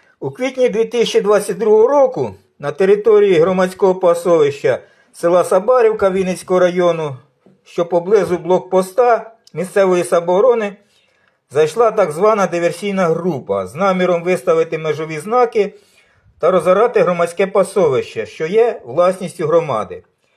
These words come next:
Громадяни села Сабарівка вчасно помітили диверсантів та прогнали їх. Але ті не заспокоїлись і прибули на пасовище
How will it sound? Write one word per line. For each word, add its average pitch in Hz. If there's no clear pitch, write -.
Громадяни 247
села 240
Сабарівка 156
вчасно 226
помітили 185
диверсантів 165
та 156
прогнали 233
їх. 101
Але 202
ті 277
не 226
заспокоїлись 185
і 160
прибули 247
на 226
пасовище 170